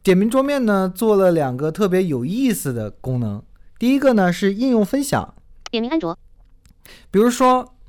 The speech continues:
Speaker 1: 我朋友说：“你把点名安卓发我一个呗，我要装一下。”我们之前呢，比较麻烦，我们还要去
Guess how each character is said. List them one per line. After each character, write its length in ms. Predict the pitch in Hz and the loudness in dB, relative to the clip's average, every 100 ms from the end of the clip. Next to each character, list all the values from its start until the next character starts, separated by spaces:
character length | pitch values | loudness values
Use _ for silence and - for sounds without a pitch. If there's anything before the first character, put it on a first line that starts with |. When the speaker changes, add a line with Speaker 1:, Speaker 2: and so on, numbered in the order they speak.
| - - - - - - - | -20 -20 -20 -20 -20 -20 -8
Speaker 1:
我 100 | 185 | -4
朋 160 | 175 220 | 0 0
友 140 | 233 | 0
说 240 | - 226 226 | 2 2 2
：“你 140 | 190 202 | 0 2
把 180 | 214 202 | 2 2
点 160 | 175 | 0
名 80 | 143 | 0
安 160 | 185 208 | 0 0
卓 160 | 185 196 | 0 0
发 280 | - 226 | 2 2
我 160 | 226 190 | 4 2
一 140 | 135 | 0
个 160 | 131 139 | 0 -2
呗， 340 | 131 123 120 | 0 0 -2
我 200 | 117 120 | -2 0
要 160 | 131 156 | 0 0
装 320 | 143 190 220 | 2 2 4
一 120 | 208 | 2
下。” 300 | 135 123 113 - _ - - | 0 -2 -4 -12 _ -16 -4
我 100 | 131 | 0
们 320 | 143 151 160 - | 0 0 -2 -4
之 140 | 185 | -4
前 300 | 175 143 131 | -2 -2 0
呢， 420 | 156 147 143 139 | 0 0 -2 -4
比 60 | 139 | -4
较 100 | 156 | -2
麻 360 | 135 110 107 139 | -2 -4 -4 -2
烦， 240 | 175 - - - | -2 -4 -16 -12
我 100 | 123 | -6
们 120 | 123 | -4
还 120 | 127 131 | -2 0
要 180 | 139 | 0
去 760 | 139 - 143 135 131 131 127 | -2 -6 -6 -4 -2 -4 -6